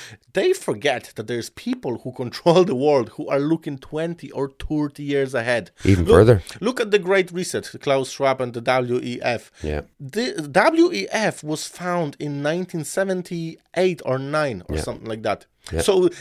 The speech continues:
Speaker 1: and this is the New World Order that they were talking about.
Speaker 2: Exactly.
Speaker 1: And this is, this is real thing. You can Google them. They're talking about it openly.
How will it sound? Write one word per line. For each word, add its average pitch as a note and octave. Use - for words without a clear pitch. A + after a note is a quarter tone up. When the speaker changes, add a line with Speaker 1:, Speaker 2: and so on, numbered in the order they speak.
Speaker 1:
and D#3+
this C4
is F3+
the E3+
New E3+
World E3
Order F3
that A#2+
they B2
were A#2+
talking C3
about. -
Speaker 2:
Exactly. F#2+
Speaker 1:
And F3
this G4
is, C4
this F#4+
is E4
real D#4+
thing. E4
You C#4+
can C#4
Google F4+
them. C3
They're A#3
talking C4+
about E3+
it F3
openly. E3